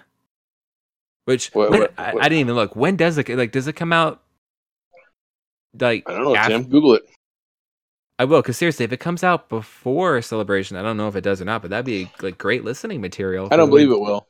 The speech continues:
Speaker 1: the way
Speaker 2: but
Speaker 1: there. P-, probably not. Uh, let's see.
Speaker 2: If they're smart,
Speaker 1: Dooku.
Speaker 2: though, if they're smart, though, they would release it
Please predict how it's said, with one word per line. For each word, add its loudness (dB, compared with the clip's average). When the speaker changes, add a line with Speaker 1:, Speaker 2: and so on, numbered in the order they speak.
Speaker 1:
the -12
way -4
Speaker 2:
but 0
Speaker 1:
there. -4
P-, -16
probably 0
not. -10
Uh, -4
let's -18
see. -8
Speaker 2:
If 6
they're 6
smart, 2
Speaker 1:
Dooku. -14
Speaker 2:
though, 2
if -10
they're 2
smart, -2
though, -2
they 0
would 2
release -4
it -4